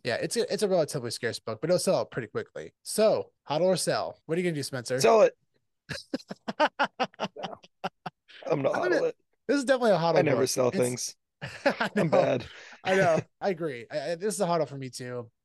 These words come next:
Speaker 1: This isn't a book that I'll particularly stack, but I will buy a
Speaker 2: Mm-hmm.
Speaker 1: couple copies of, of each variant probably. It, I'm curious where the S R is going to be, the price range. Given the scale of what we're looking at lately,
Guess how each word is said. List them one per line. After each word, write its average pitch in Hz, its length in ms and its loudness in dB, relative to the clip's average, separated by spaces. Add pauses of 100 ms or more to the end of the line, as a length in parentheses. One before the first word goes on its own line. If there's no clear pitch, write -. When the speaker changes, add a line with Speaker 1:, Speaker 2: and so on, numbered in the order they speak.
(260)
Speaker 1:
This 170 160 -2
isn't 214 160 0
a 190 60 4
book 165 260 0
that 160 100 0
I'll 147 100 0
particularly 143 440 -8
stack, 147 460 -4 (420)
but 160 100 0
I 170 80 4
will 180 200 4
buy 156 320 0
a 147 40 -2
Speaker 2:
Mm-hmm. 135 200 -10
Speaker 1:
couple 156 240 -4
copies 135 460 -4
of, 120 220 -8
of 123 360 -4 (200)
each 147 220 -4
variant 135 360 -2
probably. 127 600 -4 (300)
It, 156 260 -8
I'm 214 120 -2
curious 269 380 0
where 226 100 4
the 147 120 0
S 147 180 -2
R 151 240 4
is 160 120 -2
going 170 180 -2
to 165 80 -2
be, 165 280 -2 (140)
the 139 80 -6
price 147 360 -4
range. 170 400 -4
Given 196 240 0
the 180 80 0
scale 165 320 2
of 143 120 0
what 135 100 -6
we're 135 120 -4
looking 135 260 -8
at 143 240 -6
lately, 151 440 -4